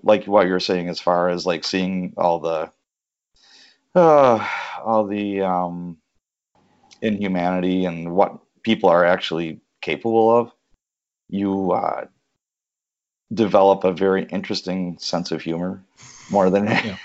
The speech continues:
Speaker 1: anything else. And that's universal. Every cop I've talked to all over the country, they all have that same sense of humor. You have to have it.
Speaker 2: Yeah, it's absolutely a, a, a defense mechanism that, like you said, is a chicken and egg. Either, you know, you're showing up with it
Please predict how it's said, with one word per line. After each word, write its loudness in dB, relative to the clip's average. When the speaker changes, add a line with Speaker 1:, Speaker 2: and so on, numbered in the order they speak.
Speaker 1:
anything 2
else. 4
And 0
that's 6
universal. 0
Every 0
cop 2
I've 2
talked 0
to -8
all 4
over -2
the -10
country, -6
they 4
all 4
have -2
that -6
same -12
sense -6
of -16
humor. -20
You -4
have 2
to -8
have -12
it. -20
Speaker 2:
Yeah, 4
it's 0
absolutely 2
a, -2
a, -10
a -4
defense -2
mechanism 0
that, -2
like -4
you -4
said, -2
is -4
a -10
chicken -2
and -4
egg. -4
Either, -4
you -6
know, -4
you're -4
showing 0
up -4
with -2
it -4